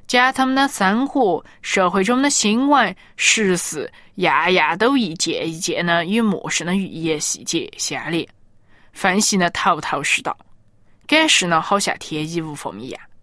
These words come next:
但是呢，我要告诉你，这样去解释模式的语言是很危险的，因为很容易陷入异端的危机。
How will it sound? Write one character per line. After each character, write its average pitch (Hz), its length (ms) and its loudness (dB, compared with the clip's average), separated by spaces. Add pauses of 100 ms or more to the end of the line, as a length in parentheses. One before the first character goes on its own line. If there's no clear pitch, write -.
(1160)
但 175 140 2
是 185 180 4
呢， 175 280 4 (200)
我 202 100 4
要 180 180 4
告 165 220 -2
诉 - 180 -6
你， 165 280 -6 (520)
这 220 160 4
样 208 180 4
去 202 180 0
解 311 300 4
释 208 280 2
模 165 260 -4
式 - 160 -4
的 185 100 0
语 214 120 0
言 160 400 -2
是 - 200 -2
很 226 380 0
危 190 180 2
险 156 300 -2
的， 135 140 -10 (720)
因 240 160 4
为 247 200 0
很 220 220 0
容 214 260 2
易 160 200 -6
陷 - 280 -2
入 160 160 -8
异 151 280 -10
端 165 180 -4
的 170 80 -4
危 151 220 -4
机。 - 200 -4